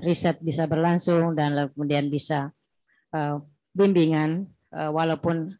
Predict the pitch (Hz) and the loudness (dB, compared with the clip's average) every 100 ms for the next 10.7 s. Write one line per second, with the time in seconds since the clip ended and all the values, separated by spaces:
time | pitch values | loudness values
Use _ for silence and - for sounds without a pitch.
0 | _ - 180 180 160 156 151 156 160 _ | _ -8 -2 -2 0 0 0 -2 -6 _
1 | - 175 185 165 180 170 170 190 - _ | -6 -4 -2 -4 -2 0 0 -2 -4 _
2 | _ _ _ _ _ _ - 175 165 165 | _ _ _ _ _ _ -6 -2 0 0
3 | 156 - 208 202 170 160 165 170 175 175 | -2 0 4 4 2 2 2 4 4 2
4 | 156 160 160 156 151 175 160 165 175 165 | 0 0 2 0 0 -2 0 0 0 0
5 | 156 147 151 156 151 160 - - 170 165 | -2 0 0 2 0 -2 -8 -6 0 2
6 | 160 147 151 - 170 - 170 - 175 180 | 2 0 -2 -4 -4 -2 -4 -4 -2 2
7 | 180 160 160 160 156 156 151 151 156 147 | 2 2 2 0 -2 -2 -2 0 -2 -2
8 | 156 147 147 147 143 147 _ _ _ _ | -4 -2 0 0 -2 -6 _ _ _ _
9 | _ _ 160 147 139 139 139 143 _ - | _ _ -6 -4 -2 -2 -4 -6 _ -8
10 | - 170 170 165 165 175 | -2 0 0 -2 -2 -2